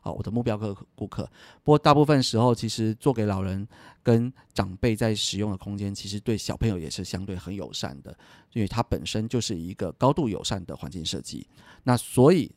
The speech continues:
当你做到了一个高度友善跟高度技术性设计的时候，拿来放在一般成年人的使用，一定是没问题的。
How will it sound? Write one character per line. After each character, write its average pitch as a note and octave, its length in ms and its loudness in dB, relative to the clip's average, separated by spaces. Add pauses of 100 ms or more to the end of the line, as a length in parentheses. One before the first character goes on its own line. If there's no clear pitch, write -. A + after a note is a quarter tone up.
(140)
当 F3+ 180 4
你 B2+ 100 0
做 C3+ 140 0
到 C3 160 4
了 A2 80 2
一 - 20 -2
个 A2+ 100 -2
高 C#3+ 200 4
度 D#3 180 2
友 G2 160 -2
善 A#2+ 200 -2
跟 A#2 160 -2
高 B2+ 120 2
度 B2+ 160 0
技 C3+ 200 -6
术 B2+ 120 -2
性 A#2 220 -4
设 G#2+ 160 -2
计 G#2 140 -8
的 E2 100 -6
时 - 160 -6
候， A2 180 -6 (680)
拿 A#2+ 120 2
来 A#2+ 160 4
放 B2 260 0
在 A#2+ 280 -2
一 D3+ 80 -2
般 B2 260 0
成 G#2 240 -4
年 G2+ 140 -2
人 F#2+ 100 -2
的 G2+ 100 -4
使 - 160 -4
用， F2+ 220 -6
一 A2 60 -10
定 A#2 100 -2
是 G#2+ 100 -6
没 E2 120 -10
问 E2 120 -12
题 - 160 -20
的。 - 160 -18